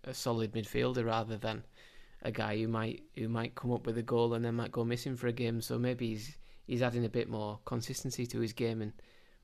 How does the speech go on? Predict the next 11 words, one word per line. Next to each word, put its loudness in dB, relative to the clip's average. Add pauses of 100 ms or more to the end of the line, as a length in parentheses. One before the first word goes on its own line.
maybe 4
that 0
is, 0
uh, 2
an, -4
something -2
that -2
can 0
impact 0
his -4
future. 0